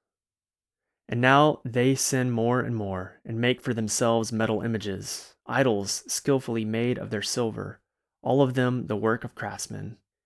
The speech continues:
It is said of them, "Those who offer human sacrifices kiss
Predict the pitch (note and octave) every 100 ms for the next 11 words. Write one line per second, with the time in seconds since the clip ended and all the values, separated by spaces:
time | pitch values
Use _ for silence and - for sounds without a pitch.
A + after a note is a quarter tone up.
0 | _ _ - G#2 A2+ - C#3 G#2 F#2+ G2
1 | G#2+ _ _ _ _ _ G#2+ A#2 A#2+ C3+
2 | - A2 - G#2 G#2 - A#2+ A#2+ - G2
3 | - G2+ G2+ G2 G#2+ G2 - A2 F#2+ -
4 | -